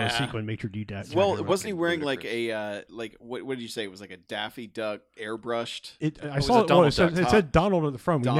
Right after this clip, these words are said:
Speaker 2: Donald.
Speaker 1: got to see the back. I was looking for it, but it was, it said airbrushed Donald, and neither of them was named Donald, so I can only assume it was a Donald Duck thing.
Speaker 2: Yeah.
Speaker 1: Or,
Speaker 2: Uh, like,
Speaker 1: well, I don't want to assume what else it might have been.
Speaker 2: I, I think it's, it's that, that human cartoon aspect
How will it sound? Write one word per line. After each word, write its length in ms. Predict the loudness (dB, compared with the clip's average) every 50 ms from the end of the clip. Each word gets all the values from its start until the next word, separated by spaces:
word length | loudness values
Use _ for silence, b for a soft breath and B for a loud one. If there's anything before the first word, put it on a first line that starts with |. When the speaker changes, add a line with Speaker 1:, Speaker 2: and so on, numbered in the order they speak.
| 6 6 6
Speaker 2:
Donald. 40 |
Speaker 1:
got 100 | 4 4
to 100 | 2 2
see 80 | 2 4
the 80 | 4 4
back. 300 | 2 0 -2 -2 -4 -4
I 100 | -4 -4
was 180 | -4 -4 -2 -2
looking 240 | -4 -2 -2 -4 -4
for 240 | -4 -6 -6 -6 -6
it, 60 | -4
but 100 | -4 -4
it 60 | -4
was, 160 | -4 -6 -8
it 280 | -8 -8 -8 -8 -8 -6
said 200 | -4 -4 -4 -4
airbrushed 500 | -4 -4 -2 -2 -2 -4 -6 -8 -10 -10
Donald, 360 | -8 -8 -6 -6 -6 -8 -8
and 160 | -8 -8 -8 -6
neither 240 | -6 -4 -4 -4 -4
of 60 | -4
them 120 | -4 -4
was 120 | -6 -6 -6
named 180 | -6 -6 -6 -6
Donald, 280 | -6 -8 -8 -8 -10 -10
so 80 | -10 -12
I 60 | -10
can 100 | -10 -10
only 160 | -8 -8 -8
assume 240 | -8 -8 -8 -8 -8
it 40 | -8
was 100 | -10 -10
a 60 | -12
Donald 280 | -12 -10 -10 -10 -10 -10
Duck 280 | -10 -12 -12 -12 -16 -20 -20 -20 -18
thing. 240 | -16 -16 -16 -18 -20 _
Speaker 2:
Yeah. 140 | -20 -20 -20 -20 B B B B B B -16
Speaker 1:
Or, 220 | -14 -14 -14 -14 -16 -18
Speaker 2:
Uh, 200 | -16 -14 -10 -6
like, 240 | -6 -6 -6 -6 -10 -16
Speaker 1:
well, 100 | -14 -14
I 140 | -12 -10 -10
don't 100 | -10 -10
want 140 | -10 -12 -12
to 40 | -12
assume 260 | -14 -14 -16 -16 -16
what 120 | -16 -18 -20
else 160 | -20 -20 -20
it 40 | -20
might 100 | -20 -20
have 100 | -20 -20
been. 160 | -20 -20 -20 -20 b b b b b b -6
Speaker 2:
I, 120 | -6 -2 0
I 120 | 0 0
think 280 | 0 0 -2 -4 -2 -2
it's, 160 | -4 -6 -4
it's 220 | -4 -6 -6 -4 -2
that, 300 | 0 2 2 0 -2 -8 -18 -20 _ -20 -20 -18 -6
that 240 | -2 -2 -2 -2 -4
human 480 | -8 -14 -12 -8 -6 -2 -2 -2 -2 -4
cartoon 580 | -4 -4 -2 -2 -2 -4 -8 -8 -6 -6 -6
aspect 760 | -8 -10 -10 -10 -12 -12 -12 -12 -10 -10 -10 -12 _ _ _